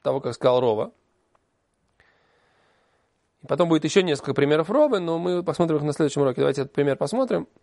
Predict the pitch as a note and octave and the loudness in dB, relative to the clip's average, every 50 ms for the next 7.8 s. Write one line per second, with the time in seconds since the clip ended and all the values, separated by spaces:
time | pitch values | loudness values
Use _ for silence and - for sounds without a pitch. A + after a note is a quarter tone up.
0 | _ _ _ - - D#3 D#3+ F#3 G#3+ G#3+ G#3 G#3 G3 G3 G3 F3 D3 C3+ G3+ D3 | _ _ _ -4 -2 4 4 4 4 4 2 2 2 2 2 0 0 -2 -2 0
1 | E3 E3+ F3+ F#3 F#3 F3+ F3+ D#3 B2+ - - _ _ _ _ - D3 E3 G3+ A3 | 2 2 2 2 2 2 2 2 0 -2 -8 _ _ _ _ -2 2 2 4 4
2 | G#3 G3+ F#3+ E3 C#3+ E3+ F3+ E3+ - F#3 E3+ D#3 D3 C#3+ D#3 F3+ G3+ F#3+ F#3 F3 | 2 2 2 0 0 -2 -4 0 2 2 2 2 4 4 6 6 6 4 2 2
3 | D#3+ D3+ D#3 D3 D#3+ F#3+ F3+ E3 C#3+ C3 - D3 D3 D3 D3+ D3 C#3 B2+ - - | 2 0 0 -2 -2 0 2 2 0 -2 -2 2 4 6 6 6 4 2 -2 -6
4 | E3+ E3+ - _ _ _ _ _ - - - D3+ D3+ C#3+ - - - _ _ _ | -8 -8 -8 _ _ _ _ _ -6 -2 0 0 0 0 -4 -12 -20 _ _ _
5 | - - C#3+ D3 C#3+ - - - - _ _ _ - - - _ _ _ _ _ | -4 0 0 0 2 0 -2 -4 -4 _ _ _ -20 -20 -20 _ _ _ _ _
6 | _ - G#3 D#3 C3+ D#3 D3 C#3+ C3+ C3+ C3+ D3+ D3+ C#3+ - C#3 C#3 - _ _ | _ -8 -6 4 4 4 4 6 2 0 2 2 2 0 0 -6 -12 -14 _ _
7 | _ _ _ _ _ _ - G3 C#3 C#3+ D#3 D#3 D3 C#3+ - - | _ _ _ _ _ _ -12 -6 0 2 2 2 2 0 -4 -12